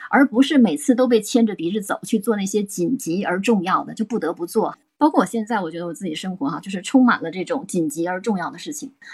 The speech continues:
总在疲于奔命啊，哎呀，一堆事情，每天必做的事情，有个 deadline，今天这个 deadline 已经到这儿了，你就不得不完成。然后你没有那个充分的时间哈，去更多的思考，然后更多的让你的节奏能够按照你想要的方式来，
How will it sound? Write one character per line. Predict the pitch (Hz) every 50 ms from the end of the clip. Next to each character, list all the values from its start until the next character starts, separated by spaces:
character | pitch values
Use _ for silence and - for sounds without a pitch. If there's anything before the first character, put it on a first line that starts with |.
| - _
总 | - 175 170 180
在 | 196 240 226
疲 | 220 - - 226
于 | 240 247
奔 | 226 247 247
命 | 262 277 277 240 208
啊， | 180 - -
哎 | 190
呀， | 190 190 -
一 | - 254
堆 | 233 262 262
事 | 269 - 254
情， | 214 - 165 135
每 | 185 - 285
天 | - 269 269
必 | 269 330 294 277
做 | 349 311
的 | 220 -
事 | - -
情， | 147 - -
有 | - -
个 | -
deadline， | - 233 277 262 233 262 320 320 254 -
今 | 277 - 262
天 | 262 330 339
这 | 339 359
个 | 330 277
deadline | 269 277 254 254 285 277
已 | 254
经 | 226 233
到 | 247 - 277
这 | 233 214
儿 | 135
了， | -
你 | 185
就 | 196
不 | 233 330
得 | 269 277
不 | 277
完 | 247 208 220
成。 | 220 202 214 _ _ - - - - - - -
然 | 180 196
后 | 240 214 202 - - - _ _ _
你 | - 185
没 | 180 185
有 | 220 220 175
那 | 190 190
个 | 180 -
充 | - - - 240 247
分 | 240 254 233
的 | 175 156
时 | - 170 170
间 | 170 180 175 175 196
哈， | 196 185 170
去 | 175 - - 196 180 175 - _ - _ _
更 | - 285 262 240
多 | 226 214 214
的 | 208 185 175
思 | 196 - - - 220 220
考， | - - - - - -
然 | - -
后 | 202 220 190
更 | 196 - 254 233
多 | 214 208 202
的 | 202 190
让 | 214 208 196
你 | 170
的 | 143 160 165
节 | 165 - - 160 160 170
奏 | 196 247 240 214 180
能 | 175 170 180
够 | 202
按 | - 220 240 220
照 | 190 180
你 | 170 190 226
想 | 269 - - 269 269 -
要 | - 262 320 311
的 | 208
方 | - - 165 165
式 | 165 - 190 156
来， | 160 160 143 151 -